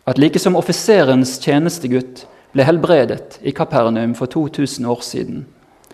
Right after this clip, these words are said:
slik skal vi alle en gang høre basunen og stå opp uforgjengelige.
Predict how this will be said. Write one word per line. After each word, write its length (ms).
slik 300
skal 240
vi 100
alle 380
en 180
gang 300
høre 460
basunen 600
og 80
stå 200
opp 240
uforgjengelige. 680